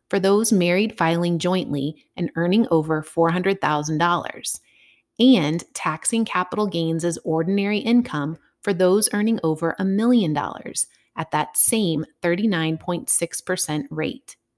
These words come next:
However, this issue is now front and center again this week on Wednesday,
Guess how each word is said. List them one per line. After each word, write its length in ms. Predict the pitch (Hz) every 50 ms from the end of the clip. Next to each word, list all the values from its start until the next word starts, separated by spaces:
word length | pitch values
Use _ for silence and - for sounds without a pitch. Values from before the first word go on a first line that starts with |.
| _ _ _ _ _ _ _ _ _ _ _ _ _ _
However, 640 | - - 220 220 247 277 254 - - - 156 175 - _ _
this 220 | - 220 220 - -
issue 300 | 240 247 240 - 269 254
is 160 | 285 277 240 208
now 220 | 190 165 165 165
front 340 | - - - 165 175 - -
and 140 | 262 254 247
center 300 | - 180 165 160 156 156
again 280 | 151 139 151 147 147
this 240 | 151 147 - - -
week 280 | 156 160 160 - - _ _ _
on 220 | - 170 165 165 165
Wednesday, 680 | 180 202 220 226 202 - - - - - - 185